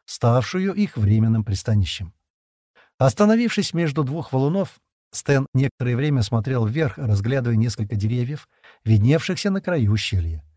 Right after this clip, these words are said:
Убедившись, что ничего подозрительного там нет и никто не прячется, он вскарабкался вверх по сыпучему склону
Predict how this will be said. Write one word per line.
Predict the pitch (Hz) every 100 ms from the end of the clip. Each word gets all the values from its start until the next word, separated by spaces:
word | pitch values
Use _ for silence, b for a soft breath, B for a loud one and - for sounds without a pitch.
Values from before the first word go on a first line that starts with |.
| B B B B
Убедившись, | 117 113 110 135 - 120 107
что | - - 123
ничего | 120 131 127
подозрительного | 120 110 98 117 123 107 107 98
там | 104 101
нет | 151 170 -
и | 135
никто | 131 113 135
не | 113
прячется, | 107 147 180 107 - 87 - b b b
он | 143 139 139
вскарабкался | - - 139 175 - 107 123 110
вверх | 90 80 107 113 -
по | 160
сыпучему | 151 170 170 - 165
склону | - 170 156 165 156